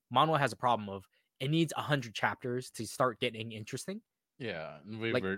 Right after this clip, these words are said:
Speaker 2: we've
Speaker 1: there's
Speaker 2: run into
Speaker 1: a,
Speaker 2: a
Speaker 1: yeah.
Speaker 2: bit of a
Speaker 1: There,
Speaker 2: discussion about, like,
Speaker 1: there's a
Speaker 2: if
Speaker 1: lot of
Speaker 2: it
Speaker 1: manhwa
Speaker 2: needs
Speaker 1: like that.
Speaker 2: Yeah.
Speaker 1: Um, the only exception to that rule would be manhwa that aren't long running, but, like, Tower of God, um,
Speaker 2: Blech.
Speaker 1: God of High School,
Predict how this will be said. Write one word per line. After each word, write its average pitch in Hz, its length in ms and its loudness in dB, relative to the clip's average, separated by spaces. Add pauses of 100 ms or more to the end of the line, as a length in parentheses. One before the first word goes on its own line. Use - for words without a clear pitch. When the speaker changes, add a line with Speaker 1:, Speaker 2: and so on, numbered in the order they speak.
Speaker 2:
we've 117 180 2
Speaker 1:
there's 160 140 8
Speaker 2:
run - 20 -2
into 113 280 2
Speaker 1:
a, 87 60 0
Speaker 2:
a 82 120 -6
Speaker 1:
yeah. 135 120 2
Speaker 2:
bit 101 100 0
of 95 120 -6
a 98 60 0 (120)
Speaker 1:
There, 80 120 0
Speaker 2:
discussion 107 320 -2
about, 82 340 0
like, 90 320 0
Speaker 1:
there's 185 220 6
a 196 40 4 (100)
Speaker 2:
if 147 120 12
Speaker 1:
lot 165 100 12
of 120 60 6
Speaker 2:
it - 20 2
Speaker 1:
manhwa 104 320 2
Speaker 2:
needs - 0 -
Speaker 1:
like 90 240 -12
that. - 200 -12 (520)
Speaker 2:
Yeah. 107 200 4
Speaker 1:
Um, 98 160 -6 (320)
the 143 100 2
only 185 320 4
exception 143 540 2
to - 140 -4
that 117 220 6
rule 156 360 2
would 113 160 -4
be 117 340 -4
manhwa 127 340 2
that 117 180 4
aren't 143 260 2
long 117 320 0
running, 98 400 -2 (680)
but, 110 220 2 (120)
like, 113 200 -8
Tower 147 280 8
of 180 100 2
God, 95 380 0 (340)
um, 101 540 -6 (220)
Speaker 2:
Blech. 123 380 8 (600)
Speaker 1:
God 131 180 8
of 139 80 4
High 127 160 8
School, 120 600 0